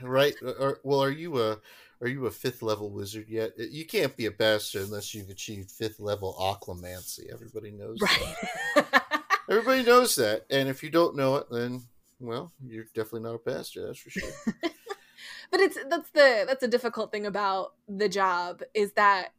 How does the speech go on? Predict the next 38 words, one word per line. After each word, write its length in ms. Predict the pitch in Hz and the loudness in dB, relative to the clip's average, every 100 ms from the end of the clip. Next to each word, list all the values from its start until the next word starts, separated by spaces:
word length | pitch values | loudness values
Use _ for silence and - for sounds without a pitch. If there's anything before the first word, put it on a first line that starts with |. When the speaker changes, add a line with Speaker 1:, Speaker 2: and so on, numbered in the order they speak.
| 165 | -4
Speaker 2:
uh, 180 | 214 202 - - _ _ - | -2 -2 -6 -18 _ _ -2
like, 540 | 233 214 190 - - _ _ _ - _ - | 2 4 2 -8 -20 _ _ _ -20 _ -2
you 180 | 247 269 | 2 2
do, 360 | 214 294 285 262 - - _ - | 2 0 -2 -4 -10 -20 _ -2
in 140 | 285 | 2
order 280 | 277 294 311 | 4 2 0
to 140 | 269 | -6
do 240 | 214 240 247 | -4 2 2
it 180 | 233 | 2
well, 540 | 208 202 190 180 - - | 0 0 0 -2 -8 -8
and 100 | 208 | -8
in 60 | 208 | -4
order 180 | 226 214 | 0 0
to 140 | 202 208 | 0 -6
minimize 680 | 214 214 214 202 196 196 | -4 -4 0 0 0 -4
the 100 | - | -8
potential 380 | 202 208 202 196 | -10 -8 -8 -6
harm 240 | 202 208 202 | -4 -4 -4
that 100 | 170 | -6
you 100 | 208 | -10
could 280 | - 202 | -6 -6
do 200 | 185 202 - | -2 -2 -2
in 100 | 202 | -4
the 80 | 202 | -8
position 400 | 190 185 - 190 | -8 -8 -8 -6
that 160 | 180 | -8
you're 140 | 185 170 | -8 -8
in, 380 | 202 170 139 - _ - - - | -6 -6 -8 -14 _ -20 -20 -8
there's 320 | 220 226 - | 2 2 2
a 60 | 196 | -2
certain 280 | 233 180 | -2 0
level 280 | 214 202 202 | 0 -2 -2
of 100 | 190 | -4
emotional 400 | 190 190 190 202 | -4 -4 -4 -8
sta-, 280 | 196 - 202 - | -10 -8 -8 -10
stability 800 | 202 - 196 233 233 226 220 208 | -10 -6 -2 2 2 0 -2 -4
and 120 | - 196 | -6 -8
intelligence 800 | 190 226 220 208 202 - - | -6 -4 -2 -2 -6 -8 -12